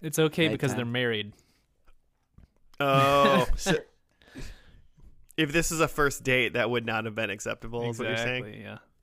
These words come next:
Speaker 3: Got it.
Speaker 1: No, they're married, so it's square with the Lord.
Speaker 3: <laughs>
Speaker 2: Oh, man.
Speaker 3: It's okay to bang it out while four of your friends
Speaker 2: This,
Speaker 3: are in the other room.
Speaker 2: this
Speaker 1: Yeah,
Speaker 2: was
Speaker 1: yeah.
Speaker 2: probably the most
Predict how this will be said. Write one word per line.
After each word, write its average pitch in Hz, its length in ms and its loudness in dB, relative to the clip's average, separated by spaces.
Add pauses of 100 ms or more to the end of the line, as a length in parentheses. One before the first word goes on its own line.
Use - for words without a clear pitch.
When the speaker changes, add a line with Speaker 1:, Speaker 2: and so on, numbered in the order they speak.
(240)
Speaker 3:
Got 101 240 -10
it. - 100 -16 (800)
Speaker 1:
No, 120 140 -8
they're 131 140 -2
married, 135 360 0
so 127 160 -2
it's 123 120 -4
square 127 540 0 (120)
with 113 140 -10
the 113 80 -12
Lord. 113 380 -4 (2000)
Speaker 3:
<laughs> 139 120 -2 (1080)
Speaker 2:
Oh, 104 100 -10
man. 107 400 -16 (2000)
Speaker 3:
It's 151 160 -4
okay 165 380 2
to 135 80 0
bang 131 400 0
it 120 100 2
out 117 220 2
while 117 180 2
four 117 400 -2
of 120 100 -2
your 123 120 0
friends 117 400 0
Speaker 2:
This, - 60 -4
Speaker 3:
are 113 60 0
in 117 120 -2
the 113 120 -4
other 120 300 2
room. 110 320 -2
Speaker 2:
this - 120 -14
Speaker 1:
Yeah, 156 240 2
Speaker 2:
was 202 180 -8
Speaker 1:
yeah. 135 80 -8
Speaker 2:
probably 127 500 0
the 113 160 -6
most 117 760 -8